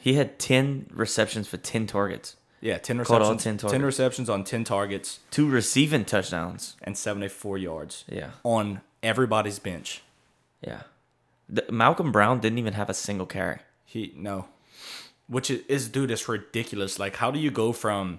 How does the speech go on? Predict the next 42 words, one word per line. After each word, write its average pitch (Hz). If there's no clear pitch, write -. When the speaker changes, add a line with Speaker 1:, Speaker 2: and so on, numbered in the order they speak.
Speaker 2:
Myles 104
Gaskin 101
had, 104
what, 95
point 113
two 123
points 117
last 117
week? 123
Speaker 1:
Yeah, 98
I -
know. 98
Speaker 2:
To 101
thirty-two 110
points? 123
Speaker 1:
They 110
were 107
projecting 110
him 104
to 101
probably 110
split, -
but 110
then 104
I, -
I, 110
I 113
don't 147
know 95
what's 107
the -
deal 95
over 95
there. 95
Speaker 2:
No, 95
it, 104
Speaker 1:
It 101
Speaker 2:
'cause 143
even, 160
uh, 127
Salvin 113
Ahmed 104